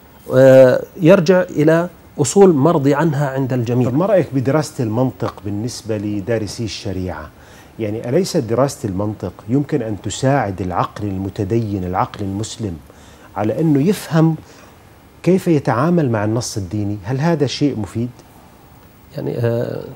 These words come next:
Speaker 1: شيخ الإسلام حين قال: "لا يحتاجه الذكي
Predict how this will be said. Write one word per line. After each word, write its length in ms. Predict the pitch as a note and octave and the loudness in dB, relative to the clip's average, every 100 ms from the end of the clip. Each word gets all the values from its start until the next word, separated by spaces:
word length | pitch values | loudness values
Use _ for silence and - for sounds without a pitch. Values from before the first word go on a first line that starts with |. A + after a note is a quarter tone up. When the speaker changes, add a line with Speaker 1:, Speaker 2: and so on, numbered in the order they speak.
| - - - | -20 -20 -12
Speaker 1:
شيخ 240 | - C#3+ | -2 0
الإسلام 340 | B2 A2+ C#3 B2 | 0 -2 -2 -2
حين 200 | - A2+ | -2 -2
قال: 320 | - C3 B2+ - - - - | 0 0 0 -4 -20 -20 -2
"لا 100 | B2 | 4
يحتاجه 600 | C3+ - B2+ A#2 B2 B2+ B2+ - - | 4 2 -4 -2 -2 -4 -6 -10 -8
الذكي 400 | A2 B2 - | -4 -2 -2